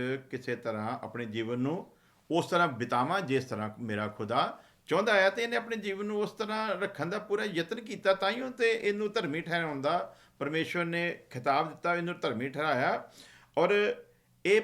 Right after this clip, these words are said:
ਭਗਤ ਬਣ ਗਿਆ। ਜਦੋਂ ਖੁਦਾਵੰਦ ਖੁਦਾ ਨੇ ਇਹਦੇ ਉਹਨਾਂ ਸਾਰੇ ਕਰਮਾਂ ਨੂੰ ਦੇਖਿਆ ਤੇ ਇਹਨੂੰ ਖੁਦਾਵੰਦ ਖੁਦਾ ਨੇ ਚੁਣਿਆ ਧਰਮੀਆਂ ਦੀ ਗਿਣਤੀ ਦੇ ਵਿੱਚ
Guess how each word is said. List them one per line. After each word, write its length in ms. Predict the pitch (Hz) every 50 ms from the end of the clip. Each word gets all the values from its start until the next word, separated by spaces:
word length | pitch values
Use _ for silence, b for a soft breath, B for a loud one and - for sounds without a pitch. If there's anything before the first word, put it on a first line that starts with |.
| 214 -
ਭਗਤ 240 | 175 127 131 131 208
ਬਣ 220 | 202 220 196 180
ਗਿਆ। 440 | 160 165 170 170 180 185 - - - 131
ਜਦੋਂ 240 | 123 147 156 175 151
ਖੁਦਾਵੰਦ 480 | 139 151 139 151 151 156 165 165 160
ਖੁਦਾ 240 | 165 165 151 156 156
ਨੇ 140 | 156 156 156
ਇਹਦੇ 420 | 151 - 143 151 131 156 156 151
ਉਹਨਾਂ 240 | 151 - 151 156 156
ਸਾਰੇ 280 | 151 - 127 139 151 160
ਕਰਮਾਂ 340 | 160 143 127 123 127 139 139
ਨੂੰ 140 | 143 139
ਦੇਖਿਆ 460 | 120 123 113 - - 139 143 151 160 160
ਤੇ 280 | 165 - 175 170 - -
ਇਹਨੂੰ 300 | 156 156 151 165 170 -
ਖੁਦਾਵੰਦ 440 | - 143 135 131 131 135 139 127
ਖੁਦਾ 320 | - 131 127 127 123 120 117
ਨੇ 120 | 117 117
ਚੁਣਿਆ 480 | 117 - - 165 156 143 147 156 156 160
ਧਰਮੀਆਂ 500 | - - 156 143 110 107 107 117 123 120
ਦੀ 160 | 120 127 110
ਗਿਣਤੀ 280 | 120 117 113 107 156 156
ਦੇ 120 | 165 175
ਵਿੱਚ 440 | 170 170 160 160 196 220 247 247